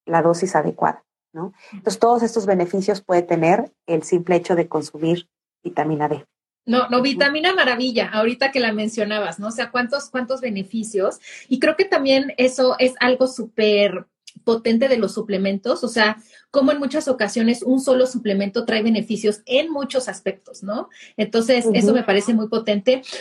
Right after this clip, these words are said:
Speaker 2: Oye, Iracema, y me llama la atención esto que decías, que se me hizo muy fuerte, y además las estadísticas lo dicen, que muchísimas personas, sobre todo quienes vivimos en áreas urbanas, tenemos deficiencia de vitamina D.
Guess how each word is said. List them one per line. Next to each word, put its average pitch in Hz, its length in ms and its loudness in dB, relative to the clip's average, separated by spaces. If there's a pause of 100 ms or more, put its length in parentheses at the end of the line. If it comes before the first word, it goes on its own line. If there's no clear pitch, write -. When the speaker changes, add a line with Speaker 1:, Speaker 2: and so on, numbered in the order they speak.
Speaker 2:
Oye, 339 400 2
Iracema, 330 400 0
y 349 60 -4
me 359 100 0
llama 359 220 0
la 415 80 4
atención 254 360 0
esto 285 240 -2
que 277 120 2
decías, 214 440 -2
que 240 100 -2
se 214 120 -4
me 202 100 -4
hizo 226 380 0
muy 220 240 2
fuerte, 196 380 0
y - 40 4
además 196 300 2
las 226 140 -2
estadísticas 196 560 -2
lo 190 80 -6
dicen, 196 520 -8
que 262 300 2
muchísimas 302 600 0
personas, 226 440 0
sobre 214 240 2
todo 233 360 0
quienes 202 320 0
vivimos 220 440 0
en 202 140 -2
áreas 208 280 2
urbanas, 185 540 -4 (300)
tenemos 269 400 2
deficiencia 233 560 0
de 214 80 2
vitamina 196 640 -2
D. 196 220 0